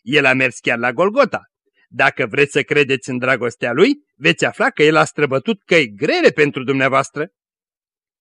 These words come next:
Femeia n-a răspuns niciun cuvânt. Fața ei dovedea însă că o luase gura pe dinainte. Așa se face că adeseori lumea folosește greșit multe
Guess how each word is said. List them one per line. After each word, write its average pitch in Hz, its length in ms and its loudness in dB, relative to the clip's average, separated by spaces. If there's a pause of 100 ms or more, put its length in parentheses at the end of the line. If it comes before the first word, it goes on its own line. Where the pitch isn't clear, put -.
(160)
Femeia 147 420 0
n-a 156 180 0
răspuns 127 320 -6
niciun 131 280 -6
cuvânt. 110 320 -10 (500)
Fața 147 380 0
ei 147 120 2
dovedea 135 540 -2
însă 147 320 -2
că 147 200 -2
o 151 140 0
luase 151 300 0
gura 123 240 0
pe 127 140 -4
dinainte. 117 520 -6 (680)
Așa 220 280 -2
se 175 160 -2
face 151 340 0
că 151 200 -4
adeseori 147 640 0
lumea 151 260 2
folosește 143 760 -4 (160)
greșit 151 580 -2 (100)
multe 196 560 0